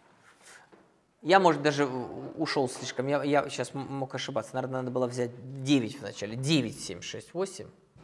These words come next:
Семь, а девять, не девять надо. Ладно, я чё-то углубился. Давайте остановимся. Я так вот на, как это говорится,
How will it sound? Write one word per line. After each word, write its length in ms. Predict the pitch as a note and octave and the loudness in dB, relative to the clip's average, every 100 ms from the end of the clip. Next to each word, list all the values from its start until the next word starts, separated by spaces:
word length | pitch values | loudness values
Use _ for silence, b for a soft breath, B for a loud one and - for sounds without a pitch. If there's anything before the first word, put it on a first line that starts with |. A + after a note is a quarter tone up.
| - - b b b b b b b | -20 -20 b b b b b b b
Семь, 480 | - - - C3 A#2 - | -18 -14 -4 -4 -4 -8
а 100 | A#2 | -6
девять, 360 | C#3 D3+ C3+ | -2 -2 -2
не 120 | C3 C3+ | -4 -4
девять 380 | B2 A2 G#2 | -2 -4 -4
надо. 300 | F#2 F#2 D#2+ - - _ - | -8 -6 -8 -10 -20 _ 4
Ладно, 300 | D3+ D3 G#2 C#3+ | 10 10 8 8
я 200 | F#3+ E3+ | 8 8
чё-то 260 | F3+ F3 | 2 2
углубился. 600 | D#3+ D3 D3+ C3+ A2 - | 2 2 2 2 0 4
Давайте 320 | C#3 D#3 C3 | 8 8 6
остановимся. 720 | B2+ - F#3 A#3+ D3+ - G#2 - - _ _ _ _ _ _ _ _ _ B2+ B2+ - - | 2 6 8 8 8 0 -8 -10 -20 _ _ _ _ _ _ _ _ _ -16 -16 -18 -8
Я 220 | C#3+ C#3 | 4 4
так 200 | C3+ C#3 | 4 4
вот 140 | C#3 B2 | 2 2
на, 480 | C3 C3+ C3+ B2 - A1+ - - _ _ - | -4 2 4 2 -2 -16 -18 -20 _ _ -20
как 120 | - | -14
это 100 | B2 | -10
говорится, 480 | A#2 A2 G#2+ - | -8 -8 -8 -12